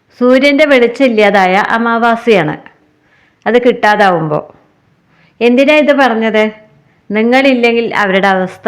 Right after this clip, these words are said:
ഇതാണ്. നിങ്ങളിൽ നിന്നാണ് അവർക്ക് ഊർജ്ജം ഉണ്ടാവുന്നതും അവരിൽ ഒരു പ്രകാശം ഉണ്ടാവുന്നതും. ആ സ്നേഹത്തിൻ്റെ ഒരു പ്രകാശമായിട്ട് നമുക്ക് കാണാം. നിലാവ് അസ്തമിക്കുകയാണ്.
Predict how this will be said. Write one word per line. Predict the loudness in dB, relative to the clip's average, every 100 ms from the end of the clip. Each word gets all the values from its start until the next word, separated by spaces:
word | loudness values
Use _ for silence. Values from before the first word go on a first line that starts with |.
| -2 0
ഇതാണ്. | -2 -4 -8 -14 _ _ _ _ _ _ _ -2
നിങ്ങളിൽ | 0 2 2 2
നിന്നാണ് | 2 2 2 0 -2 -2
അവർക്ക് | -4 -4 -4
ഊർജ്ജം | -2 -2 -2 0
ഉണ്ടാവുന്നതും | -2 -2 -4 -4 -4 -4 -2
അവരിൽ | 0 -2 -2 -2
ഒരു | -4 -4
പ്രകാശം | -4 -2 -2 -4 -6 -8 -6
ഉണ്ടാവുന്നതും. | -4 -2 -2 -4 -8 -10 _ _ _ -20 -6
ആ | -4 -2
സ്നേഹത്തിൻ്റെ | 0 2 0 2 2 2
ഒരു | 0
പ്രകാശമായിട്ട് | 0 0 -2 -2 -2 -2 -2 -4
നമുക്ക് | -4 -4 -2
കാണാം. | -2 -2 -6 -12 _ _ _ _ _ -6
നിലാവ് | -2 0 0 0
അസ്തമിക്കുകയാണ്. | -4 -2 0 0 0 0 0